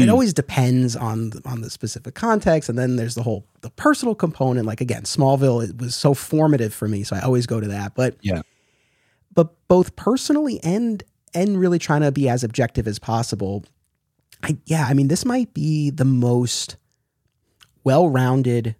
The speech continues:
Speaker 2: fully realized version of the character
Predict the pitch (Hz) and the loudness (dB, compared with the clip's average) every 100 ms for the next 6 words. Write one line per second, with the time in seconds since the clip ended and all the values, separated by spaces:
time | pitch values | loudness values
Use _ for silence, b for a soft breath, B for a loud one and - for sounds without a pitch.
0 | _ - 160 165 170 127 117 113 92 87 | _ -2 2 2 2 0 0 -2 -4 -8
1 | 92 - - _ _ _ 117 123 113 110 | -10 -12 -14 _ _ _ 0 0 2 -2
2 | 107 107 104 - 98 95 - 76 71 | -4 -6 -6 -4 -6 -6 -10 -12 -14